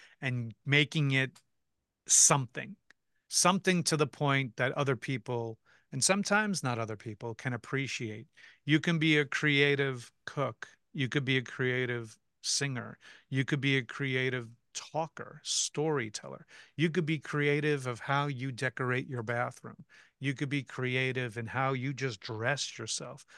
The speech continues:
I see s-, very interesting people with incredible outfits all the time.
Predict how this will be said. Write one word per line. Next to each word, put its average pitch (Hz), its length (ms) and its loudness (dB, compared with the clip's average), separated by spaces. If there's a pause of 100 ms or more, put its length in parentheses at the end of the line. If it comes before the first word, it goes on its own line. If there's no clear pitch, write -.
(220)
I 135 80 0
see 143 280 2
s-, 123 100 -2
very 135 480 6
interesting 117 420 -2
people 117 340 -4
with 117 140 -2
incredible 117 500 -2
outfits 120 480 -4
all 120 120 -4
the 120 60 -4
time. 131 340 -8